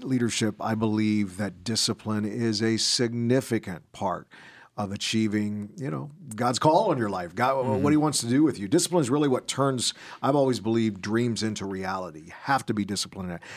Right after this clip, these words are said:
Speaker 1: Tell us how, um, discipline has personally played, you know, a role in your career and in your personal life, and, and then what you get to do with it.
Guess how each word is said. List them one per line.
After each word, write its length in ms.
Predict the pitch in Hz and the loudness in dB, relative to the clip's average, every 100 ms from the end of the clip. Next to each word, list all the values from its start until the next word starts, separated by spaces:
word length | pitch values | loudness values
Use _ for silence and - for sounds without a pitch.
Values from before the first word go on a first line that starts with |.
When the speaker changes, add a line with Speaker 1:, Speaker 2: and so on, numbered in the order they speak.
| - - | -16 -2
Speaker 1:
Tell 180 | 202 269 | 0 2
us 120 | - | 2
how, 420 | 131 156 139 113 120 | 4 4 4 2 -2
um, 220 | 113 107 | -2 0
discipline 500 | 123 123 135 120 104 | 0 0 0 0 0
has 260 | 95 98 - | -2 -4 -6
personally 560 | - 131 - 120 107 | -2 -2 0 -2 -2
played, 540 | 101 - 110 107 104 98 - - - - _ _ - | -4 -4 0 0 -2 -4 -14 -20 -20 -20 _ _ -4
you 80 | 151 | 2
know, 120 | 139 | 4
a 60 | 120 | 4
role 300 | 127 131 131 | 4 4 4
in 160 | 110 | 0
your 300 | 104 104 113 | 0 2 2
career 640 | 110 - 98 92 85 82 82 | 0 -4 -4 -4 -4 -8 -8
and 360 | 98 101 101 98 | -6 -4 -4 -6
in 220 | 90 104 | -8 -6
your 200 | 110 117 | 0 0
personal 500 | - 110 - 101 90 | 0 -4 -4 -6 -8
life, 460 | 82 65 73 - 98 | -10 -14 -16 -14 -12
and, 240 | 95 92 | -10 -10
and 220 | 113 104 | -8 -4
then 140 | 104 101 | -4 -4
what 160 | 98 | -6
you 100 | 95 | -8
get 140 | 90 - | -10 -12
to 60 | |
do 160 | 80 87 | -12 -12
with 180 | 80 | -12
it. 60 | - | -16